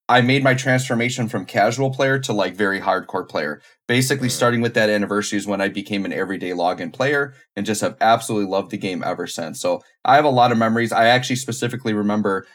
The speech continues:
Speaker 1: uh, summoning for the units with my brother sitting together at an anime convention. Um, so yeah, it was a lot of fun. Enjoyed that one. A lot of good memories there. Um, next, uh, question is, specifically, is there a past banner that was your favorite?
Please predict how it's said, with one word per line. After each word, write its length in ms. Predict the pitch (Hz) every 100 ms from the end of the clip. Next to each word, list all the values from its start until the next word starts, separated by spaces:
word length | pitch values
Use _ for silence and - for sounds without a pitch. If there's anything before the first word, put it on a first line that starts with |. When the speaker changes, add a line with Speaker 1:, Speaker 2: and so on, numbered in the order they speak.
| -
Speaker 1:
uh, 100 | 107
summoning 400 | - 120 131 131
for 120 | 127
the 80 | 117
units 340 | 110 113 107 107
with 240 | 110 131
my 120 | 123
brother 340 | 107 104 104 107
sitting 300 | - 107 104
together 360 | 104 101 98 -
at 180 | 101
an 80 | 107
anime 400 | 95 107 110 98
convention. 640 | 98 101 92 98 95 90 - - -
Um, 240 | 90 87
so 100 | 85 110
yeah, 180 | 110
it 40 | 123
was 140 | 165
a 60 | 151
lot 180 | 117 104
of 80 |
fun. 180 | - 82
Enjoyed 440 | 92 135 123 110 101
that 200 | 90 73
one. 280 | 87 - -
A 40 |
lot 140 | 107
of 80 | 104
good 120 | 104
memories 340 | 95 90 87 -
there. 260 | 85 73 - - - - -
Um, 420 | 123 127 120 110 _ _ _
next, 640 | 113 120 131 196 269 - -
uh, 400 | 143 131 123 110
question 440 | - 143 131 131 123
is, 260 | 127 110 - _
specifically, 920 | - - 147 135 202 220 165 147 135 131
is 160 | 135
there 160 | 135 123
a 120 | 113
past 580 | - - 131 170 - 110
banner 520 | 113 120 131 95 87 _ -
that 160 | 107
was 160 | 107 104
your 100 | 95
favorite? 540 | - 98 90 76 -